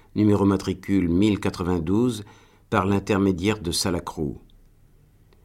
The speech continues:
J'attends par ailleurs une liaison pour constituer un Front national de libération au Musée de l'Homme. Déjeuner chez Salacrou avec Sartre,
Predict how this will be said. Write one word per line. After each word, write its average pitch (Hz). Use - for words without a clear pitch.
J'attends 98
par 95
ailleurs 98
une 90
liaison 92
pour 90
constituer 95
un 92
Front 92
national 95
de 82
libération 87
au 98
Musée 95
de 82
l'Homme. 71
Déjeuner 98
chez 87
Salacrou 101
avec 92
Sartre, -